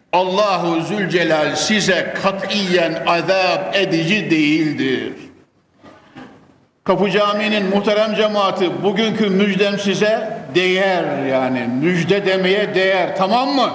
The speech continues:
Allah'ın kulları, eğer bir kul Allah'a kul olduğunun idraki içerisinde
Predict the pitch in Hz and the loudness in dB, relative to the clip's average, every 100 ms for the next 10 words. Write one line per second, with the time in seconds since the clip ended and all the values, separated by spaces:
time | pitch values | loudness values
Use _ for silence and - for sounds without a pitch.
0 | - - - - - - - - - - | -6 -12 -16 -20 -20 -20 -20 -20 -6 -2
1 | 196 214 220 262 254 262 262 247 202 135 | 2 2 2 0 -2 0 2 2 0 -4
2 | - - - - _ _ _ _ _ _ | -8 -12 -14 -20 _ _ _ _ _ _
3 | _ _ _ _ _ _ _ - _ _ | _ _ _ _ _ _ _ -20 _ _
4 | _ - - _ _ 135 147 185 196 - | _ -20 -20 _ _ 0 2 2 0 -2
5 | 208 202 - - 226 226 147 - - - | -2 -2 -4 -2 0 0 -2 -6 -12 -16
6 | - - _ - - 170 185 196 196 214 | -20 -20 _ -6 -2 0 2 2 2 0
7 | 254 - - 294 277 262 247 247 247 262 | -2 -4 -2 2 2 2 2 2 2 0
8 | - 196 208 208 202 262 208 214 202 - | 0 0 2 2 0 -4 -2 0 0 0
9 | 202 196 202 156 - | 0 2 0 -2 -8